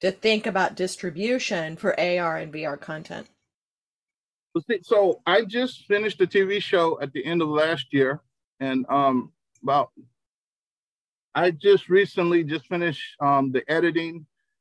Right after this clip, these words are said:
Speaker 2: and we just recently found the distributor.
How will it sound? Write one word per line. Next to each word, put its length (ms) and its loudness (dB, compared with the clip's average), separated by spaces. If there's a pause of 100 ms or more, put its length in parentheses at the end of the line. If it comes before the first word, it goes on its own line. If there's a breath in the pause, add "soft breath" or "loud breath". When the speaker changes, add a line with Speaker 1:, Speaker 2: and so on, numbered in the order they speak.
(120)
Speaker 2:
and 400 -2
we 80 0
just 240 -4
recently 560 0 (220)
found 280 4
the 40 -2
distributor. 720 0